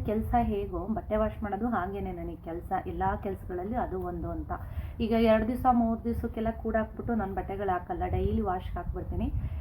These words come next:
But ನಮ್ದು ಹತ್ತು ಕೆ ಜಿ ಇರೋದ್ರಿಂದ ಸ್ವಲ್ಪ ಬಟ್ಟೆ ಹಾಕಿದ್ರೆ ಅದು ಎಲ್ಲಿಗೂ ಸಾಲಲ್ಲ. ಅದಕ್ಕೋಸ್ಕರ ಸ್ವಲ್ಪ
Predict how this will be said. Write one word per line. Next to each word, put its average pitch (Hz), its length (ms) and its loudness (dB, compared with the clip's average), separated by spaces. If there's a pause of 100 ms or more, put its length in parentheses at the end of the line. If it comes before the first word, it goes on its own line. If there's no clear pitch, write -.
But 247 180 4
ನಮ್ದು 254 260 8
ಹತ್ತು 214 240 8
ಕೆ 226 120 6
ಜಿ 226 180 6
ಇರೋದ್ರಿಂದ 208 400 6
ಸ್ವಲ್ಪ 208 380 2
ಬಟ್ಟೆ 214 300 0
ಹಾಕಿದ್ರೆ 202 320 -2
ಅದು 170 160 -4
ಎಲ್ಲಿಗೂ 185 360 2
ಸಾಲಲ್ಲ. 185 420 2 (560)
ಅದಕ್ಕೋಸ್ಕರ 240 560 2 (100)
ಸ್ವಲ್ಪ 226 260 2